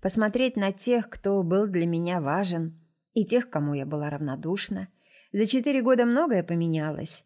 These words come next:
Некоторые девушки расцвели, некоторые приобрели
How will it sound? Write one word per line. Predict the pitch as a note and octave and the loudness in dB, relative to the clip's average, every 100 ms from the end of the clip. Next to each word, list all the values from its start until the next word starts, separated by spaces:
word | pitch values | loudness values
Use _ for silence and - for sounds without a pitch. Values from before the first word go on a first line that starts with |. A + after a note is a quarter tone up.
| - | 0
Некоторые | C#4+ D4+ - F3+ E3+ | 2 2 2 2 0
девушки | D3+ D3+ D3+ - D3+ | 0 0 -2 -2 -4
расцвели, | D#3 - - D#3+ E3 B3 C#4 C4+ _ _ | -4 -4 -2 0 2 2 0 -4 _ _
некоторые | G#3+ D#4 D4 G#3+ G3 | 2 4 2 0 0
приобрели | F#3 G3 F#3+ G3 A#3+ C#4+ | 0 0 2 2 2 0